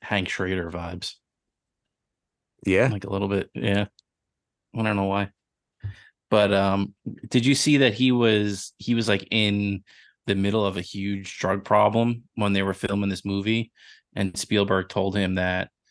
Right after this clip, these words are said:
Speaker 1: "I'm gonna blood test you every single day, and if you fail one test, I'll, I'll, I'll reshoot the whole fucking movie. I don't care."
Speaker 2: Yeah, I
Speaker 1: And
Speaker 2: heard that.
Speaker 1: he,
Speaker 2: It's
Speaker 1: you
Speaker 2: crazy.
Speaker 1: know, and he ended up making it through. I didn't know he, he died. Or,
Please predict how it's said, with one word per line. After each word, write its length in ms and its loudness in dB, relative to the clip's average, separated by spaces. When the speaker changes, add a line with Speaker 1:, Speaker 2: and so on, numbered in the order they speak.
Speaker 1:
"I'm 140 0
gonna 160 0
blood 340 -2
test 300 -2
you 160 -4
every 240 -2
single 260 -6
day, 320 0
and 100 -2
if 180 -8
you 120 -8
fail 320 2
one 340 0
test, 500 -2
I'll, 140 -2
I'll, 220 0
I'll 60 0
reshoot 340 -4
the 80 -2
whole 160 -2
fucking 360 -6
movie. 320 -4
I 80 -8
don't 120 -10
care." 280 -2
Speaker 2:
Yeah, 240 4
I 80 0
Speaker 1:
And 100 4
Speaker 2:
heard 120 4
that. 120 4
Speaker 1:
he, 60 2
Speaker 2:
It's 120 -12
Speaker 1:
you 80 -4
Speaker 2:
crazy. 160 4
Speaker 1:
know, 100 -4
and 160 -2
he 100 -2
ended 240 0
up 80 0
making 280 -4
it 100 -4
through. 240 -2
I 100 6
didn't 140 6
know 120 8
he, 360 4
he 140 2
died. 400 2
Or, 60 4